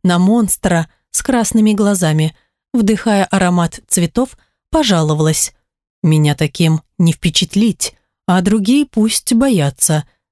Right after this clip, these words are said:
Забирая букет, направился ставить его в большую вазу,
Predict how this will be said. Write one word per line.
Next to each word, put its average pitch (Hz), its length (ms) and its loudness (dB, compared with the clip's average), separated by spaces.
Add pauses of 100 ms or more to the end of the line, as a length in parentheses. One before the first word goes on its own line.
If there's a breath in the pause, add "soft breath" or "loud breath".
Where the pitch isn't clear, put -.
(220)
Забирая 208 480 0
букет, 190 460 -4 (320)
направился 262 680 0
ставить 226 480 -2
его 196 220 0
в 196 60 -4
большую 180 460 0
вазу, 151 440 -2